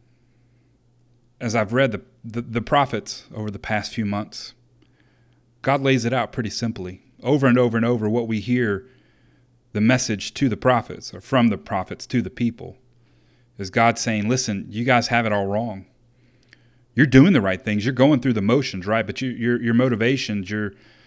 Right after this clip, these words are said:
the way you're doing it isn't right. I mean, you're not, you're not, <laughs> you're not, uh, sticking to the, the deal that we made. Maybe you're following it to the letter of the law, but, but you've lost what the meaning of the law was, right?"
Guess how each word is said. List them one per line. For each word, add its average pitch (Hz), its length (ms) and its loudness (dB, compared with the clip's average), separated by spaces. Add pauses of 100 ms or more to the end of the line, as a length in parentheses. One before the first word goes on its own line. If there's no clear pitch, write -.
(220)
the 113 80 0
way 123 160 8
you're 123 180 6
doing 120 300 4
it 101 140 -2
isn't 104 240 -2
right. 101 320 -2
I 92 40 -10
mean, 95 160 -6
you're 110 100 -2
not, 120 260 -2
you're 117 120 -4
not, 127 360 -4
<laughs> 135 360 -16
you're 123 300 -2
not, 127 260 -4
uh, 110 560 -12 (680)
sticking 135 460 0
to 117 240 0
the, 110 160 -2
the 110 160 -6
deal 135 280 4
that 117 160 -2
we 113 120 0
made. 113 520 -2 (680)
Maybe 151 240 4
you're 123 120 4
following 139 400 4
it 117 120 -4
to 123 240 0
the 110 140 -2
letter 127 280 4
of 107 80 0
the 107 80 2
law, 117 340 4
but, 110 300 -6
but 110 200 -4
you've 117 140 -2
lost 135 420 -2
what 123 200 -6
the 110 60 -4
meaning 135 400 2
of 110 120 0
the 117 80 -2
law 120 260 2
was, 117 480 -4
right?" 143 300 -8